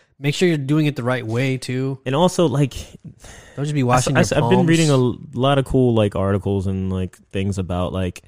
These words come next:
Speaker 2: you know, uh, it was, like, that one anecdote about the guy in Miami or whatever. He just came back from China. Uh, he was sick. Uh,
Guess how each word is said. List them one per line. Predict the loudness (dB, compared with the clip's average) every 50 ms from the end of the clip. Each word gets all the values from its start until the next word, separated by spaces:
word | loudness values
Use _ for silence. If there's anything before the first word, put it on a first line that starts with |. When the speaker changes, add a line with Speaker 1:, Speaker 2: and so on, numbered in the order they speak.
| -20 -20 -20 -20 -20 -20 _ _ _ _ _ _ _ _ _ _ _
Speaker 2:
you | -6 -4 -2
know, | -2 -2 -4 -4 -6 -8 -12 _ _ _ _ _ _ _ _ _ 0
uh, | 2 4 4
it | 4 4
was, | 4 2 2
like, | 2 0 0 0
that | -2 -2 -2 -6 _ _ _ _ _ _ _ _
one | -18 -10 -6 -4 -2 -2 -2 -2 -2
anecdote | -2 -2 -2 -2 -2 -2 -2 0 0 0 0
about | -2 -2 -4 -4 -4 -4
the | -6 -6
guy | -6 -6 -6 -4 -4 -4 -4 -2 -2 -2 -2 -2 -4 -4 -6 -6
in | -6 -4
Miami | -4 -4 -2 -2 -2 -2 -2 -2 -2 -2 0 0
or | 0
whatever. | 0 0 0 0 0 0 0
He | 0 0 -2 -2 -4 -4 -6 -10 _ _ _ _ _
just | -12 -12 -12 -8
came | -6 -4 -4 -2
back | -2 -4 -4 -6 -6
from | -8 -8 -6 -6 -8 -8
China. | -8 -8 -6 -4 -4 -4 -4 -6 -6 -8 _ _ _ _ _ _ _ _ _ _ _ _ -12
Uh, | -10 -8 -8 -6 -6 -6
he | -6 -6 -6 -6
was | -6 -8 -8
sick. | -6 -2 -2 0 -2 -2 -4 -12 -20 _ _ _ _ _ _ _ _ _ _ _ _ -12
Uh, | -8 -8 -6 -6 -8 -10 -12